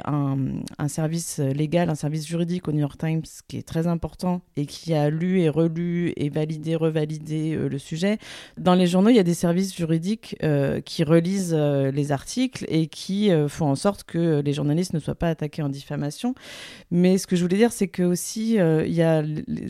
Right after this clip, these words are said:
l'importance des initiatives individuelles de certains journalistes, de certains directeurs ou directrices de publication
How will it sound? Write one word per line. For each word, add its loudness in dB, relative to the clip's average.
l'importance 0
des -2
initiatives -2
individuelles 0
de -4
certains -2
journalistes, 0
de 0
certains -2
directeurs 0
ou 0
directrices -2
de 0
publication -4